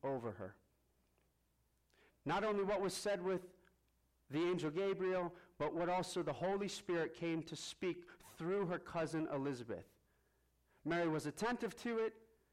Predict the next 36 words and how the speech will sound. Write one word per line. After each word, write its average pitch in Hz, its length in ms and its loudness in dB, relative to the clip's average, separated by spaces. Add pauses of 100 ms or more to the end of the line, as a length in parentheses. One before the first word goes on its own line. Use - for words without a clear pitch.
(260)
She - 160 -4
didn't 196 180 2
say, 185 300 0 (100)
"Ah, 165 60 -8 (160)
yeah, 202 320 -4
I 175 80 0
know, 359 360 2
I, - 580 -6 (200)
<laughs> - 200 -16
I 180 120 -8
got 190 140 -2
that 196 120 0
word 180 280 0
too 214 160 -2
from 190 160 -2
Gabriel, 190 420 0
but 180 100 0
I 185 100 2
just 175 200 -6
don't 180 140 -2
really 160 180 -2
know. 165 400 0
I 160 60 -2
mean, 139 200 0 (360)
I 147 120 0
mean, 156 120 0
I 160 140 2
don't, 165 220 0 (140)
I - 80 -4
mean, 160 160 0
I 165 160 2
don't," 165 200 -2
uh, 135 400 -8 (500)
she, - 140 -8 (2000)
she - 240 -6
aligns 135 640 6